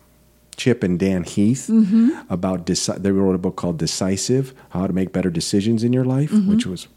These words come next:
Speaker 1: I really love their stuff. Um, Switch, which is
Speaker 2: Mm-hmm.
Speaker 1: about change when change is hard.
Speaker 2: Mm-hmm.
Speaker 1: I really like that book. Uh, and their la-, latest book is called The Power of Moments.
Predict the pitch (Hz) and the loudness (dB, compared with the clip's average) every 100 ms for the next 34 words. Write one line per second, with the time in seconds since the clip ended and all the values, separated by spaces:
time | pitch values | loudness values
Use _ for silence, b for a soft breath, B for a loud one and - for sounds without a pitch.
0 | _ _ _ - 87 101 98 90 92 92 | _ _ _ -4 0 4 4 4 2 0
1 | 87 80 - 87 87 - B B B - | -2 -4 -2 -4 -4 -10 B B B -6
2 | 175 170 80 80 - 247 - _ _ _ | -4 -2 -4 -6 -10 -16 -20 _ _ _
3 | - - 113 131 - - - 233 202 104 | -10 0 2 2 0 -6 0 2 2 2
4 | 92 92 - 104 101 107 98 87 95 92 | 2 -2 -2 0 0 0 -2 -2 0 0
5 | 87 - 87 90 101 196 190 202 240 B | 0 -2 -2 0 2 2 2 2 0 B
6 | B - 87 90 95 90 90 87 - 92 | B -12 -8 -4 0 0 0 -2 0 -2
7 | 92 101 104 - B B B - 90 92 | 0 -2 -2 -8 B B B -6 -4 -4
8 | 101 101 98 95 95 101 104 113 104 110 | -2 0 2 0 -2 0 2 2 2 2
9 | 98 - 92 87 - 92 82 - 92 92 | 0 -2 -4 -4 -4 -4 -4 -6 -2 0
10 | 87 80 85 98 131 156 | 0 0 0 2 0 0